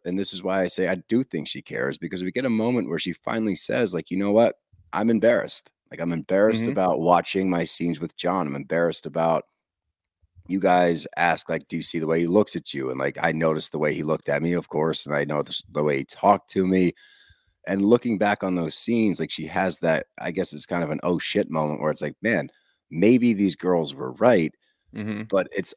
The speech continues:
Speaker 1: almost like she's so shrouded in shame or that she's so embarrassed by it that she can't just take the wall down and be like, "You know what? Maybe everybody was right. Maybe you guys did have my best interest at heart. Maybe I came on too strong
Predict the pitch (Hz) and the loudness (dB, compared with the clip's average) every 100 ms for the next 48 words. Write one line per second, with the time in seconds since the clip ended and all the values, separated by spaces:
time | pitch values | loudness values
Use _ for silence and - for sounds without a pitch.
0 | - 120 120 110 - 98 90 - 87 - | -2 0 2 2 2 0 0 -2 -4 0
1 | - 98 95 90 - 82 90 90 82 76 | 2 4 4 0 -4 2 2 2 0 -4
2 | 69 - - 104 101 85 78 73 - 78 | -4 -4 -2 0 2 2 -2 -4 -6 -2
3 | 78 73 - 82 - 92 98 87 76 78 | -2 -2 -6 -4 0 2 2 2 0 0
4 | 76 - - 71 71 - - 80 - - | 0 -2 -2 -4 -4 -8 -8 -8 -12 -14
5 | 104 107 104 - _ _ _ - 92 95 | -6 -4 -6 -10 _ _ _ -14 -2 0
6 | 85 - - - 104 107 101 85 80 85 | 0 -4 -8 -4 -4 -4 -6 -4 0 4
7 | 87 73 73 71 71 71 76 73 73 71 | 2 2 -2 -2 -4 -4 -2 -2 -4 -6
8 | 78 98 95 87 87 - _ _ _ _ | 0 4 6 4 2 -4 _ _ _ _
9 | _ _ _ - 78 98 104 101 98 85 | _ _ _ -6 2 4 4 4 2 0
10 | 87 82 71 - 85 82 82 73 87 85 | 0 -2 -4 -4 0 2 0 2 2 2
11 | 87 117 - - 98 92 87 85 78 78 | 2 0 0 -2 0 0 0 -2 0 -4
12 | - 76 71 - - - 76 78 - 82 | -4 -8 -8 -10 -12 0 2 2 0 4
13 | 107 113 110 95 - 92 85 82 69 78 | 4 6 4 4 -2 -2 -2 -2 -4 -8
14 | 71 - 73 71 76 69 | -6 -4 0 2 0 -2